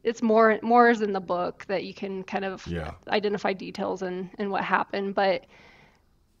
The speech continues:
Speaker 1: I chose this man above God
Speaker 2: Mm.
Speaker 1: because I wanted to make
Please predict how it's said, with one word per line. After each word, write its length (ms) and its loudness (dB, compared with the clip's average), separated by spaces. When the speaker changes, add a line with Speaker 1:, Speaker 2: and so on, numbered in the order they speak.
Speaker 1:
I 220 8
chose 560 4
this 420 -2
man 640 -2
above 380 2
God 340 -2
Speaker 2:
Mm. 220 -12
Speaker 1:
because 400 2
I 340 10
wanted 520 2
to 240 -6
make 600 -2